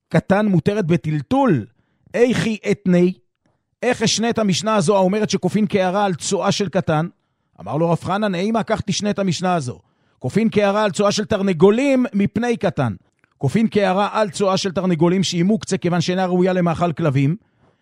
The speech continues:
מפני הקטן שמתלכלך בה. ומה ששנינו במשנה על צואה של קטן, היינו מפני הקטן, ובשבילו שלא יטנף בה. מקשה הגמרא, ותיפוק ליה, הרי גם בלא הטעם הזה,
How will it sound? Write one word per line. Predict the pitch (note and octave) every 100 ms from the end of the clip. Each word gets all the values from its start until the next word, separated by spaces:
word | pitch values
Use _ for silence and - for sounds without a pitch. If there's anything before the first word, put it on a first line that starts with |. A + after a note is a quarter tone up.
| -
מפני | A#2+ C#3+ G3+
הקטן | G3 G#3 A3
שמתלכלך | - A3+ G#3+ A3 A#3 A3+
בה. | F3 C#3+ _ _ _ F#2+
ומה | D#3
ששנינו | - E3 F3 G#3+ G3
במשנה | F3+ D3+ F#3+
על | F3+
צואה | - E3+ F#3
של | F#3+
קטן, | E3 D#3 A#3 C4+
היינו | G#3+ A#3+
מפני | B3 A#3 - D4
הקטן, | C4+ - D#3 C#3+ A2+ - _ _ _ -
ובשבילו | C3+ D#3 - E3 A#3+ B3+
שלא | G#3+ G#3+
יטנף | A3 G#3 G3 C#3
בה. | A#2 - _ _
מקשה | F#2+ - F3
הגמרא, | F#3 F#3 G3+
ותיפוק | F3+ G#3+ A3 D#3 E3
ליה, | G3 F3 E3
הרי | F3
גם | D#3+ E3+
בלא | E3+ G3+
הטעם | F#3 G3+ G3
הזה, | E3+ C3 A3